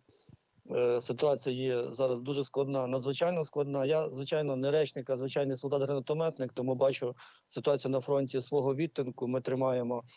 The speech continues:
з двадцять четвертого лютого, ми вже п'ята окрема штурмова бригада. За цей рік виросла з полка до бригади, перебуваючи без перестанку тут,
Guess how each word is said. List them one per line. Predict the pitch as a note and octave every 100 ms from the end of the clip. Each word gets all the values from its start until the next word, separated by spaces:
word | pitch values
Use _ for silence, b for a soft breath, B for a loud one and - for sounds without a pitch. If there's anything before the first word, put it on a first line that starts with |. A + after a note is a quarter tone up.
| B B
з | A#2+
двадцять | C3 C3
четвертого | - - C3+ C3+ B2+
лютого, | C3+ C#3+ C3 B2+
ми | C3
вже | B2
п'ята | - G#3+ C#3+
окрема | C3 C3 C3 B2
штурмова | C3+ C3 C3
бригада. | B2+ C3 C#3 D#3 B2+ - b b b _ -
За | A#2+
цей | A#2+ B2
рік | B2 C3
виросла | B2+ A#2+ B2
з |
полка | - B2+ A#2+ B2
до | B2+
бригади, | B2+ B2 C#3 C3 A#2
перебуваючи | - B2 B2 B2+ A#2+ A2+ A2+
без | A#2 -
перестанку | B2 A#2+ B2 A#2+ A2+
тут, | - B2+